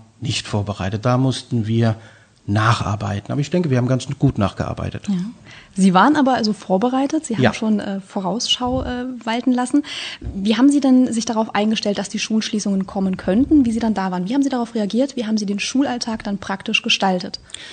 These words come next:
Speaker 1: Die Frage war ja, wie kann man Bildung über die Distanz realisieren? Und da war die erste Frage, wie schaffen wir es, Kontakt zu unseren Schülerinnen und Schülern zu halten? Wie schaffen wir es,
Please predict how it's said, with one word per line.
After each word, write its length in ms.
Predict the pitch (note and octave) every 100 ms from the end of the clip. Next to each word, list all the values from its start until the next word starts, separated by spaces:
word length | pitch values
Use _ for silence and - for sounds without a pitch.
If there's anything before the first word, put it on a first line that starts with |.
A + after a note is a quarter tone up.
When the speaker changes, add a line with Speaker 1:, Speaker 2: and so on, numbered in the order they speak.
| - - -
Speaker 1:
Die 80 | G3
Frage 340 | - G3 F#3+ E3+
war 160 | E3
ja, 260 | E3 D#3 C3
wie 180 | D#3+ A3
kann 440 | - A#2+ B2+ D#3+
man 440 | E3+ G3 A3 B3+ C4 - _ _ _ _ _ _ -
Bildung 640 | F#3+ B3+ B3 A#3+ A#3 G#3
über 400 | - F#3+ F3 E3+
die 180 | D3+ C#3
Distanz 840 | C3 A#2+ - - C#3+ D3 C#3 - - - - - _ _ -
realisieren? 580 | A#2 A2+ A#2+ A2+ A2 F#2+ - -
Und 80 | -
da 80 | C3+
war 80 | D3+
die 180 | B2 C3+
erste 320 | F3 - G#3+
Frage, 640 | - A2+ A2+ C#3 E3 F3 F3 - _ _
wie 160 | B2+ E3+
schaffen 400 | - C3+ - B2+
wir 100 | A#2
es, 140 | -
Kontakt 580 | - A2 G#2 - G#3 -
zu 120 | F3+
unseren 280 | D#3 C3+ A#2+
Schülerinnen 500 | - C#3 B2 A#2 A2
und 120 | G2+
Schülern 320 | - C#3 C3+
zu 160 | C#3 C#3
halten? 340 | D3+ D#3 F3 - - -
Wie 160 | F3 A#3+
schaffen 480 | - D#3+ E3+ F#3 E3
wir 180 | E3+
es, 160 | D#3 D3+